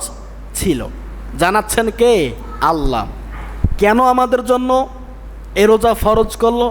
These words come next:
আল্লাহ পাক বলছেন, লাআল্লাকুম তাত্তাকুন, যেন তোমরা, আমি আল্লাহ পাকের ভয় তোমাদের অন্তরের মধ্যে জাগ্রত হয়।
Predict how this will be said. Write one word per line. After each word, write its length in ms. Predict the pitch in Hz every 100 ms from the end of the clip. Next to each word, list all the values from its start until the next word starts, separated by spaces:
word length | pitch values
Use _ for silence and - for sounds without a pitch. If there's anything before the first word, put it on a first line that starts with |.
| -
আল্লাহ 260 | 160 196 214 214
পাক 120 | 190
বলছেন, 380 | 185 185 - 170 156 - - 156
লাআল্লাকুম 640 | 185 196 196 175 170 226 233
তাত্তাকুন, 680 | 190 - 165 147 190 175 123 101 - - 143
যেন 160 | 247 254 220 - - - -
তোমরা, 280 | 220 233 196 180 -
আমি 180 | 160 208
আল্লাহ 320 | 165 196 220 220
পাকের 260 | 208 208 160 143
ভয় 360 | 190 196 175 143 - -
তোমাদের 300 | 190 185 190 175 175
অন্তরের 480 | 196 196 226 220 214
মধ্যে 240 | 190 180 170
জাগ্রত 360 | 160 160 143
হয়। 240 | 131 110